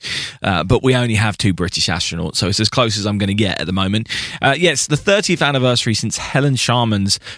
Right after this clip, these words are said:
flight up to Mir, which is one of those stories that not enough British people know about. And she's had a little bit of press this week. So if you're a British person or even not,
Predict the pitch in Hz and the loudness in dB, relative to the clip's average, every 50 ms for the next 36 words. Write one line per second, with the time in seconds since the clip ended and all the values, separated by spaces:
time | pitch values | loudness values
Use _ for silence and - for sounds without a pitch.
0 | - _ - - 123 127 127 131 - - 123 120 - - - 101 101 104 113 117 | -12 _ -2 0 2 4 4 2 2 0 -2 -2 -2 -2 -2 0 2 2 2 2
1 | 110 98 90 90 92 - - - - - - - - - - _ _ _ - 220 | 2 0 0 -2 -4 -8 -12 -12 -12 -10 -10 -12 -12 -14 -18 _ _ _ -2 0
2 | 254 - - 294 247 214 233 254 277 285 285 254 - - 208 208 190 160 170 175 | 2 2 2 2 2 2 2 2 2 2 2 2 2 4 4 2 2 2 2 0
3 | 170 180 196 190 175 180 185 180 170 - 180 170 151 - - 185 139 - 143 156 | 2 2 2 2 2 2 2 0 2 0 0 0 0 2 0 0 0 2 0 0
4 | 165 180 175 123 92 90 87 85 82 78 - _ _ - 131 135 139 139 139 - | 2 2 0 0 0 -2 -2 -2 -4 -6 -8 _ _ -2 -2 0 0 -2 -2 -2
5 | - - 202 233 247 240 220 214 214 208 208 185 170 - - 226 214 - - 202 | -2 -2 0 0 0 0 2 2 2 2 2 0 0 0 0 0 2 2 0 0
6 | 190 - 190 202 226 - - - - - - 143 143 160 143 - 185 180 - 190 | 0 0 0 0 0 -2 -6 -6 -4 -2 0 2 2 2 2 0 0 2 2 2
7 | 190 185 180 170 214 185 180 - - 202 208 202 - 208 220 240 254 233 226 226 | 2 2 2 2 0 0 0 2 2 2 2 2 2 2 2 0 0 0 0 0
8 | 226 190 - | 0 0 -2